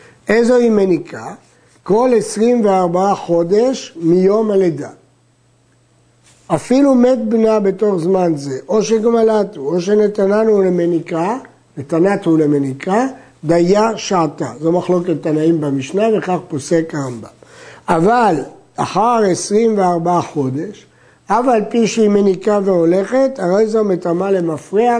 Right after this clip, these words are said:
ככל הנשים. בגמרא בנידה נחלקו התנאים. האם הסברה שהמניקה אינה מטמאת מעת לעת היא משום ההנקה בפועל,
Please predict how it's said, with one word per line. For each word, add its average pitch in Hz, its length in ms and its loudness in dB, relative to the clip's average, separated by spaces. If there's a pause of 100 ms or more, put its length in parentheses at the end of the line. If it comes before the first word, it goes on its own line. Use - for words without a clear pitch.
(120)
ככל 165 280 -4
הנשים. 156 480 -6 (680)
בגמרא 190 380 4
בנידה 214 500 2
נחלקו 202 560 -2
התנאים. 165 520 -4 (220)
האם 196 280 2
הסברה 196 560 0
שהמניקה 175 680 0
אינה 190 260 2
מטמאת 185 680 -2
מעת 175 340 -2
לעת 170 300 0
היא 160 80 0
משום 196 420 2
ההנקה 170 540 0
בפועל, 170 840 -2